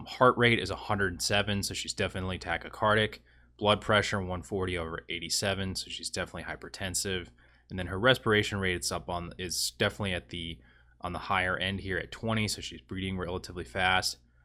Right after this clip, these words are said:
So in the E D, you do a chest x-ray, that's normal. So it's not revealing any kind of e-, enlarged heart or pneumothorax or anything like that, or significant fluid buildup in the lungs. E K G shows sa-, sinus tachycardia,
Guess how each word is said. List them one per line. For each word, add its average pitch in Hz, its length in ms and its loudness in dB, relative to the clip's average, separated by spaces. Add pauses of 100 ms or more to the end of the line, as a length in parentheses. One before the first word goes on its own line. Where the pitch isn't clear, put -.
(160)
So 139 260 8
in 127 60 6
the 127 60 0
E 135 160 4
D, 127 200 6
you 117 60 6
do 110 120 2
a 95 40 0
chest 117 320 6
x-ray, 113 600 6 (260)
that's 101 320 4
normal. 104 540 0 (420)
So - 120 -14
it's 104 100 -4
not 110 420 6
revealing 98 480 0
any 95 160 0
kind 90 220 -4
of 85 100 -6 (100)
e-, 98 200 -4
enlarged 85 500 -2
heart 120 380 8
or 87 60 2
pneumothorax 95 920 2
or 95 100 -4
anything 92 340 -4
like 90 180 -4
that, 92 380 0 (400)
or 78 120 -8
significant - 520 -6
fluid 104 360 -2
buildup 98 360 0
in 92 60 -6
the 85 100 -4
lungs. 92 540 -2 (460)
E 117 120 2
K 117 180 2
G 104 260 2
shows 95 320 0
sa-, - 280 0
sinus 98 400 -2
tachycardia, 101 840 2